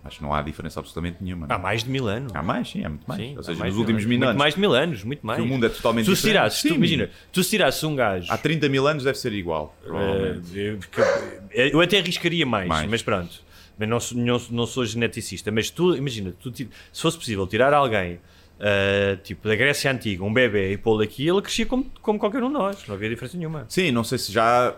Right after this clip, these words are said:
Speaker 1: algum tipo de seleção, tipo, as gerações são mais altas, por exemplo, não é? Tens, a altura muda um bocadinho, antes, antigamente a malta era mais pequenita.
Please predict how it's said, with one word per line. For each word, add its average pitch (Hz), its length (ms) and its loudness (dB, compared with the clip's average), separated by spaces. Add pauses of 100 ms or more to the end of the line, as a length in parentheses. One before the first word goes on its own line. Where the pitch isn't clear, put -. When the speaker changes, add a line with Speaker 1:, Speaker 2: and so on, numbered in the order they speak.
Speaker 1:
algum 104 360 2
tipo 101 200 -4
de - 60 -16
seleção, 107 580 0
tipo, 87 200 -10
as 80 100 -4
gerações 82 520 -4
são 87 100 -6
mais 87 220 -2
altas, 104 380 2
por - 160 -14
exemplo, 101 680 2
não 82 120 -6
é? 87 120 -6 (120)
Tens, 80 200 -8
a 76 140 -4
altura 85 380 0
muda 87 200 -4
um 85 80 -4
bocadinho, 98 460 -2
antes, 73 240 -10
antigamente 76 420 -8
a 78 40 -8
malta 76 180 -6
era 78 100 -4
mais 78 160 -6
pequenita. 98 520 -8